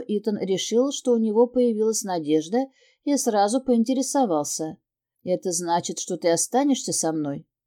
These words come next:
Похоже, для Дафны это предложение стало новостью, и, судя по выражению её лица, до сих пор она об этом не думала. «А ты хочешь, чтобы я осталась здесь?» — удивилась она.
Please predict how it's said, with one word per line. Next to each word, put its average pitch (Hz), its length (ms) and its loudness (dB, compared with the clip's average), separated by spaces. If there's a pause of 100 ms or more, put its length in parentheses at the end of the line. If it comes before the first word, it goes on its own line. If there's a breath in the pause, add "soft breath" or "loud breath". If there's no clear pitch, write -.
(480)
Похоже, 254 500 4
для 233 200 6
Дафны 233 360 4
это 247 160 2
предложение 220 580 2
стало 240 340 2
новостью, 156 640 0 (300)
и, 208 120 2
судя 202 420 2
по 190 120 -4
выражению 185 680 0
её 170 380 0
лица, 269 460 2 (380 soft breath)
до 226 120 4
сих - 240 0
пор 247 220 6
она 240 220 4
об 160 100 -4
этом 175 300 0
не 170 200 -2
думала. 147 500 -2 (800)
«А 156 140 -6
ты 165 140 -4
хочешь, 180 360 -4
чтобы 175 260 -4
я 170 140 4
осталась 165 440 0
здесь?» — 277 380 0
удивилась 185 540 -2
она. 151 360 -4